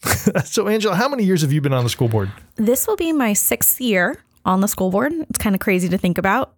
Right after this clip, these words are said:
Speaker 2: but been on here for six years, got elected in twenty fourteen and got reelected in twenty eighteen. So I'll be serving for at least two more years, and we'll see what happens later. <laughs>
Speaker 1: And Frank, how long have you been on?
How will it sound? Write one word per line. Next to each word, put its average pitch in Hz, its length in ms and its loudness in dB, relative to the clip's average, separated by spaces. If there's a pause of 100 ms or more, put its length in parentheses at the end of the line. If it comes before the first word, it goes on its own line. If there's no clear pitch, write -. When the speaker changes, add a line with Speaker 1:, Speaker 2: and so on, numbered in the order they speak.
Speaker 2:
but 175 340 0 (160)
been 190 140 0
on 196 120 2
here 233 120 2
for 220 140 -2
six - 340 0
years, 233 260 0
got 220 120 -2
elected 208 380 -2
in 202 140 2
twenty 220 300 0
fourteen 311 720 -2 (440)
and 196 560 2
got 202 160 0
reelected 196 560 0
in 196 160 0
twenty 254 340 0
eighteen. 262 720 -2
So - 160 -2
I'll 190 100 2
be 190 140 0
serving 208 300 0
for 208 120 -2
at 202 80 -2
least 226 200 -2
two 359 100 -2
more 359 120 0
years, 320 400 0
and 202 280 0
we'll 196 100 2
see 196 160 0
what 196 100 0
happens 156 340 -2
later. 117 360 -2
<laughs> - 40 2 (340)
Speaker 1:
And 156 220 2
Frank, 180 380 -2
how 147 140 0
long 156 160 2
have 135 60 2
you 131 80 4
been 117 140 0
on? 101 220 -2